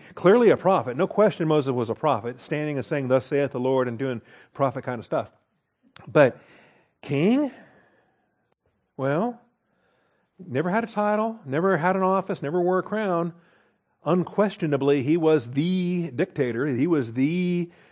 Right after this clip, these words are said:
political leader that told every tribal prince what for. Okay?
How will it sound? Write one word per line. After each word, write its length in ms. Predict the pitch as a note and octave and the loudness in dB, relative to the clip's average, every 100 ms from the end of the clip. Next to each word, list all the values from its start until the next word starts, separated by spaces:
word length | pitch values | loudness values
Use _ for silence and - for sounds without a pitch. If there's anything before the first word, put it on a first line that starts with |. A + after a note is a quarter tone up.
| _ | _
political 440 | - C3+ F3+ E3 D3 | -4 0 2 2 2
leader 440 | F#3+ C#3 B2+ C#3+ _ _ _ _ _ _ _ _ _ _ _ | 2 2 -2 -8 _ _ _ _ _ _ _ _ _ _ _
that 260 | B2 C3 B2+ | -2 -2 0
told 260 | D3 D#3 C#3 | 2 4 4
every 220 | D3+ D#3+ | 2 0
tribal 320 | D3+ E3 D3 | 0 0 0
prince 640 | D3+ F3+ E3 - - - - _ _ _ | -2 -4 -4 -10 -20 -20 -20 _ _ _
what 200 | A#2+ C#3+ | -8 -8
for. 360 | D3+ F3 C#3+ C#3+ _ _ _ _ _ _ - | -4 -6 -6 -12 _ _ _ _ _ _ -16
Okay? 380 | A#2 C3 F3 | -12 -10 -10